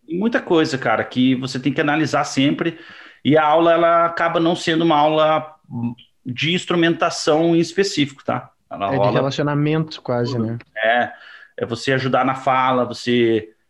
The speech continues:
Speaker 1: é,
Speaker 2: Legal.
Speaker 1: fazer tudo isso musicalmente, assim, sabe? Então é uma coisa que é muito interessante, meu.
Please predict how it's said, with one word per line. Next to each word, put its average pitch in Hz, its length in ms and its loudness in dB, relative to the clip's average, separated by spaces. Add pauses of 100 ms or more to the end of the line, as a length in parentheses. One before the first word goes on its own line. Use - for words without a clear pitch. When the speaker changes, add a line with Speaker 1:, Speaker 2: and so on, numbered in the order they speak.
(120)
Speaker 1:
é, 127 140 -2
Speaker 2:
Legal. - 20 -2
Speaker 1:
fazer 113 280 -4
tudo - 160 -14 (120)
isso - 160 -6
musicalmente, 139 840 0
assim, - 180 -6
sabe? 127 440 -4
Então 127 200 -4
é - 20 0
uma 156 140 -4
coisa 156 220 -6
que 151 340 -6
é 135 100 -2 (280)
muito 123 380 -2
interessante, 127 580 -4
meu. - 220 -8